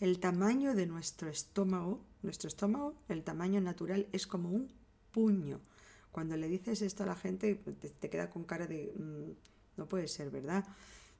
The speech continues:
Nuestro estómago original tiene el tamaño de un puño. Entonces, todo lo que queramos se puede agrandar, porque es como un calcetín y conforme más eches,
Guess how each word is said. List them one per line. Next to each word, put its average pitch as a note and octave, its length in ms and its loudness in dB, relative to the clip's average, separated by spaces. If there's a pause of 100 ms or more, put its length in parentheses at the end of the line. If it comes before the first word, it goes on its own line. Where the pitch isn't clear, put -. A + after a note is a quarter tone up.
Nuestro D#3+ 360 -4
estómago F#3+ 480 2
original E3+ 640 -4
tiene D#3+ 260 -6
el D#3+ 80 -6
tamaño D#3 360 -8
de D3+ 80 -6
un D3 120 -10
puño. D3+ 360 -8
Entonces, E3 480 -6 (100)
todo A#3+ 280 4
lo F#3+ 140 4
que F3 120 -4
queramos F3+ 400 0
se F3+ 100 -2
puede E3+ 240 -2
agrandar, E3 480 0 (440)
porque - 240 -4
es E3 80 -6
como F3 200 0
un F3+ 100 0
calcetín F#3 540 0
y A3+ 60 0
conforme D#3+ 400 -6
más D#3+ 260 -4
eches, F#3 440 0